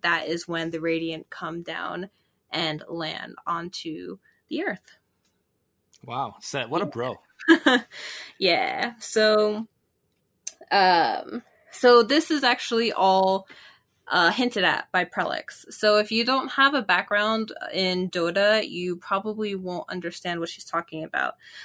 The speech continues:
Speaker 1: But she, in her lore, references how she sees visions of a violent sky, a sundered moon, and an ancient voice that whispers, "Prepare for my arrival." And this is all preluding what will happen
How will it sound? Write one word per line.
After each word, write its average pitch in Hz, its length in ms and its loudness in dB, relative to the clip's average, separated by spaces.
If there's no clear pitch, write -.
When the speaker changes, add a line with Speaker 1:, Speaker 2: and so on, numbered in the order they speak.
Speaker 1:
But 185 180 4
she, 226 720 0
in 196 200 0
her 196 320 -2
lore, 185 320 0
references 180 580 -2
how 170 380 2
she 190 260 -6
sees 180 400 -8
visions 208 540 -2
of 175 340 -2
a 190 120 2
violent 208 480 2
sky, 170 500 2
a 160 120 0
sundered 170 480 -4
moon, 165 460 -4
and 165 160 -6
an 156 80 -6
ancient 190 400 -4
voice 220 380 0
that 190 200 0
whispers, 185 480 -4
"Prepare 180 480 -4
for 180 160 -10
my 160 240 -4
arrival." 156 640 -4
And 190 80 -2
this 196 120 -4
is 196 280 -4
all 175 600 0
preluding 175 720 -4
what 160 160 -2
will 165 140 -2
happen 160 580 -2